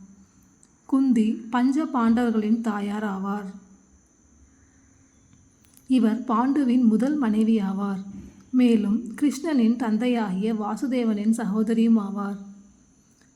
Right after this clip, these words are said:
சூரசேனனின் மகளாகிய பிரீதா என்ற இயற்பெயருடைய இவர் குந்தி பூஜ மன்னனால் தத்தெடுக்கப்பட்டு வளர்க்கப்பட்டதால் குந்தி என்ற பெயர் பெற்றார். சாந்தனு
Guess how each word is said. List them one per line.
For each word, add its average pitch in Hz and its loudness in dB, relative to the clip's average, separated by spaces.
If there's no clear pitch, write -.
சூரசேனனின் 254 0
மகளாகிய 214 -2
பிரீதா 262 0
என்ற 220 0
இயற்பெயருடைய 226 0
இவர் 190 -6
குந்தி 262 2
பூஜ 269 0
மன்னனால் 208 -2
தத்தெடுக்கப்பட்டு 233 -4
வளர்க்கப்பட்டதால் 214 -6
குந்தி 269 0
என்ற 226 2
பெயர் 214 -6
பெற்றார். 196 -8
சாந்தனு 254 0